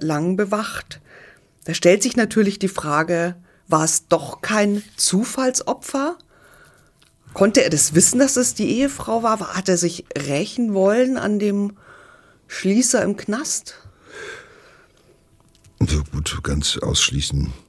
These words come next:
Speaker 2: kann man das nie, aber ich glaube, die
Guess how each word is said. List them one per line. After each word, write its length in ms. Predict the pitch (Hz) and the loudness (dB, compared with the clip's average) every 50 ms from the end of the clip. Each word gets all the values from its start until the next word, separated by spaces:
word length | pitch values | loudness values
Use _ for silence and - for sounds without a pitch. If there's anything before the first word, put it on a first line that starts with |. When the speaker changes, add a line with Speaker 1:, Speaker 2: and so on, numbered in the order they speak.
| _ _ _ _ - - - - - - - - - - - _ - - - - - | _ _ _ _ -20 -20 -20 -20 -20 -20 -20 -20 -20 -20 -20 _ -20 -20 -20 -14 -6
Speaker 2:
kann 220 | - - 71 67 | -2 0 2 2
man 120 | 67 67 64 | 2 2 2
das 200 | 62 62 60 - | 0 0 -2 0
nie, 280 | 64 69 80 85 87 | 2 4 6 6 6
aber 200 | 82 69 62 67 | 4 4 2 0
ich 120 | 67 67 - | 0 -2 -2
glaube, 300 | - 71 64 67 69 65 67 69 - - - | -2 0 0 0 0 0 -2 -4 -6 -8 -8
die 380 | - 69 64 62 62 64 65 | -4 -4 -2 -2 -2 -4 -6